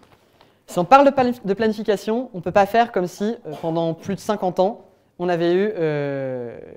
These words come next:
un sixième du territoire, en fait, euh, de la planète qui avait été planifié dans le cadre du modèle économique qui était celui de l'U R S S. Et, euh, on a pu observer, en fait, à l'échelle de l'U R S S, et avec cet exemple historique qui est assez énorme,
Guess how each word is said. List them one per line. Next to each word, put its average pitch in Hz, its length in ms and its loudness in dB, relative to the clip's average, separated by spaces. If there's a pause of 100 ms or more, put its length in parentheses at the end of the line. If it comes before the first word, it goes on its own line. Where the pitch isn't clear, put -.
(260)
un 165 80 -10
sixième 196 600 2 (500)
du 160 80 -6
territoire, 175 460 2
en 151 80 -4
fait, 160 220 -8
euh, 147 120 -2
de 147 120 -4
la 160 80 2
planète 160 320 -6
qui - 100 -6
avait 160 100 0
été 175 140 -2
planifié 165 420 -4 (760)
dans 156 100 -2
le 160 60 -2
cadre 190 300 4
du 151 200 -2
modèle 175 280 4
économique 175 360 0
qui - 80 -12
était 160 80 -10
celui 170 280 -2
de 185 100 2
l'U 185 120 4
R 160 80 4
S 151 140 -6
S. - 280 -16 (2000)
Et, 202 180 10
euh, 175 180 12
on 185 80 4
a 196 80 8
pu 240 140 0
observer, 226 460 6
en 185 80 4
fait, 196 260 0
à 196 80 4
l'échelle 190 220 4
de 180 80 4
l'U 165 120 4
R 151 100 4
S 151 120 -2
S, - 340 -4
et 185 40 -2
avec 165 140 2
cet 170 120 -2
exemple 185 300 0
historique 165 480 -2
qui 160 60 -6
est - 20 0
assez 139 180 0
énorme, 165 400 4